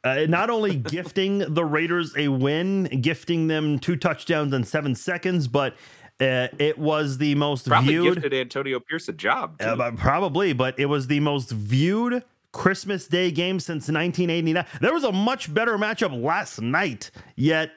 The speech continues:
Speaker 1: uh, people
Speaker 2: Oh,
Speaker 1: could
Speaker 2: yeah.
Speaker 1: not turn away from the Chiefs game. Even the haters are watching, Zach.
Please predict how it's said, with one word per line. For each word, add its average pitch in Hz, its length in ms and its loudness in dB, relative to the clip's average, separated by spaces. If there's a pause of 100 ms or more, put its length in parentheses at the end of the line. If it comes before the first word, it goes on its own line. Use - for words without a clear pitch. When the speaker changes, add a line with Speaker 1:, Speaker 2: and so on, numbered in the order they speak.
Speaker 1:
uh, 143 300 2
people 185 260 -2
Speaker 2:
Oh, - 20 -4
Speaker 1:
could 190 140 0
Speaker 2:
yeah. 175 80 0
Speaker 1:
not 180 160 -4
turn 185 160 0
away 170 240 0
from 170 320 -2
the 170 220 0
Chiefs - 680 -6 (180)
game. 95 320 -4 (160)
Even 202 220 0
the 214 80 0
haters 175 320 -2
are 113 120 -2
watching, 101 380 -4
Zach. 90 360 -12